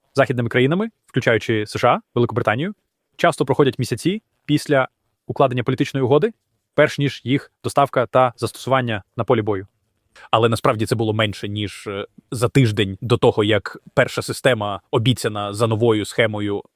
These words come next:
нова система, яка використовується, ця нова коаліція була там і готувалася до використання українцями.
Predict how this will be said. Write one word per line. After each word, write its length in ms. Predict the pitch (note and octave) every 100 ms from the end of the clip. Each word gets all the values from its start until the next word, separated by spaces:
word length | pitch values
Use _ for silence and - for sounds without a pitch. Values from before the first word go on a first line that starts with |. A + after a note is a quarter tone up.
| -
нова 260 | B2 A#2 G#2+
система, 380 | A2+ - G#2
яка 200 | G#2 G2+
використовується, 1040 | G#2 G2+ - - A#2 G#2+ G#2 - G#2+ G2 G2 - _ _
ця 160 | - B2+
нова 200 | A#2+ A2+
коаліція 460 | A#2+ A2 A2 - G2+
була 220 | G#2+ G#2+
там 160 | G#2 A2+
і 60 |
готувалася 540 | A#2 A#2 A2+ G#2+ - A2
до 80 |
використання 520 | G#2 - G#2 A#2+ G#2 G#2
українцями. 760 | G#2+ G#2+ G#2+ G#2 G#2+ G2+ G2